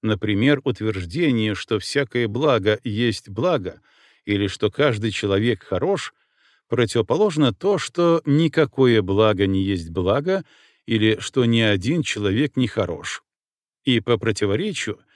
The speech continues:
что не всякое благо есть благо, или что не каждый человек хорош. Очевидно также,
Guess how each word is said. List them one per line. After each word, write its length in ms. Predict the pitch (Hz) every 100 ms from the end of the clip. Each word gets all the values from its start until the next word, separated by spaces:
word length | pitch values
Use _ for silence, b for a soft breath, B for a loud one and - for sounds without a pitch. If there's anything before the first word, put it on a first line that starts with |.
| b b
что 240 | - -
не 160 | 120 113
всякое 480 | - 214 214 - 135
благо 460 | 101 104 208 175
есть 400 | 127 117 143 -
благо, 500 | 98 98 92 92 104
или 320 | 110 127 120 113
что 300 | - 131 117
не 200 | 113 110
каждый 560 | - 110 123 117 147
человек 560 | 123 117 92 82 87 90
хорош. 520 | - 82 - - - _ _ _ _ _ _ _ _
Очевидно 760 | - 110 - 98 90 202 151 101
также, 460 | 82 76 - 82